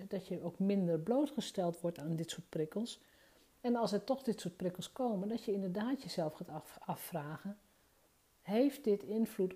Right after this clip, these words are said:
op mijn persoonlijke leven? Of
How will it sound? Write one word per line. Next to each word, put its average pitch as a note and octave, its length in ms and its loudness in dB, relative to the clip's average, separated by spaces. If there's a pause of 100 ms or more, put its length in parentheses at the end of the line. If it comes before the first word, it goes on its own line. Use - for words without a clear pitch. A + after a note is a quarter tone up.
op - 140 -20
mijn F#3 220 0
persoonlijke E3+ 600 -4
leven? G3 500 -2 (1700)
Of C4 520 6